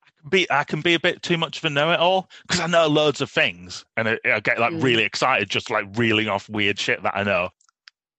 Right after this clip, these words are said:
Speaker 1: I think certainly over the last few years have started to reflect on how I present myself and to be more respectful of, I mean, I'm, I'm not an interrupter anyway,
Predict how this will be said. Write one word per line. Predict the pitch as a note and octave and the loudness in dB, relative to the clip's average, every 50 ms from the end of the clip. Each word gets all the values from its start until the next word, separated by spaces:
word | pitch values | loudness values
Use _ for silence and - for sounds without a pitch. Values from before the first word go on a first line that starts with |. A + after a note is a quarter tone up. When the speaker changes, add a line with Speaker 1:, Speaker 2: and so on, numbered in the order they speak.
| _ _ _ _ _ _ _ _ _ - - - - | _ _ _ _ _ _ _ _ _ -20 -14 -10 -8
Speaker 1:
I | A2 | -6
think | A#2+ - E3+ B2+ - | -2 -2 -2 -4 -2
certainly | - - F3+ E3+ D#3 D3 D3+ | 0 0 0 0 0 0 0
over | D3 - | 0 0
the | - C3+ | 2 0
last | C3+ C3+ C3 - - - - | 2 2 0 -2 -6 -14 -18
few | - - - - - C#3 C3 | -20 -20 -10 -4 -2 -2 -2
years | A#2+ A2 A#2+ C#3 C3+ G#2 F#2+ F2 F2+ F#2+ G#2 A2+ - - - - - _ _ _ - - - | -2 0 0 2 2 2 0 -2 -6 -6 -6 -6 -8 -8 -12 -14 -16 _ _ _ -20 -18 -12
have | - - - A#2 A#2 G#2+ - - - | -6 -2 0 0 0 0 -4 -10 -10
started | - - - - - - B2 A2+ A2+ G2+ - | -10 -12 -10 -8 -4 -2 0 0 0 -2 -4
to | - - A#2 | -6 -6 -4
reflect | A2+ G#2+ - - B2+ A#2 A2+ - - - - | -4 -4 -2 -2 -2 -2 -2 -4 -10 -12 -6
on | - A#2+ A2+ G#2+ G2+ | -4 -4 -4 -4 -6
how | - - - - B2 A#2 A2+ A2 A2 | -8 -10 -6 -4 -2 -2 -2 -2 -4
I | G#2+ G#2 G2+ | -4 -4 -4
present | G2+ - - G#2+ F#2 G#2+ G2+ G#2 G2+ | -4 -6 -6 -4 -2 -2 -2 -2 -2
myself | G#2+ G#2 G2+ F#2 - - G2 F#2+ F2+ F2 F2 - - - - - - - - _ _ | -4 -4 -4 -4 -2 -2 -2 -2 -2 -4 -8 -12 -16 -20 -18 -18 -18 -20 -20 _ _
and | - A2 G#2+ G#2 G#2 G2 F#2+ G2 - - - _ _ _ _ _ _ _ _ _ _ _ _ _ _ - | -2 0 0 0 -2 -4 -6 -10 -10 -12 -16 _ _ _ _ _ _ _ _ _ _ _ _ _ _ -10
to | - - - A2+ G#2 G2+ G2+ F#2+ F2 E2+ - _ _ _ _ _ _ _ _ _ _ _ | -8 -4 -4 -4 -4 -4 -6 -10 -12 -14 -18 _ _ _ _ _ _ _ _ _ _ _
be | - A2+ A2 | -4 -4 -4
more | G#2 G#2 G#2+ A2 G#2+ G#2 G#2 G#2 G#2+ G#2+ G2 | -2 -2 -2 -2 -2 -2 -2 -2 -4 -4 -6
respectful | G#2+ G#2+ - - - - A2+ - - - - - - A2+ G#2 G#2 G#2 - - | -6 -8 -8 -6 -4 -4 -6 -6 -6 -12 -14 -8 -4 -4 -2 -2 -4 -2 -2
of, | G#2+ G#2 G2 F#2+ F2+ - - - - - - - - | -2 0 0 -2 -4 -6 -12 -18 -18 -20 -14 -10 -6
I | A#2+ | -2
mean, | A#2 A2+ | 0 0
I'm, | A2 G#2+ A#2+ A2+ | 0 0 0 -2
I'm | A2+ A2+ A#2 | -4 -2 -2
not | A#2+ A#2+ G#2 | -4 -4 -2
an | G#2+ A2 | -2 -2
interrupter | G#2 G#2 - A2 G#2 G#2+ G#2+ - - A2 G2+ G2+ | -2 -4 -4 -4 -4 -4 -4 -4 -4 -4 -2 -2
anyway, | G#2 G#2+ G2 F2+ D#2+ D2+ D2+ C#2 G2 A#2+ | -2 -2 -4 -6 -6 -6 -6 -6 -6 -8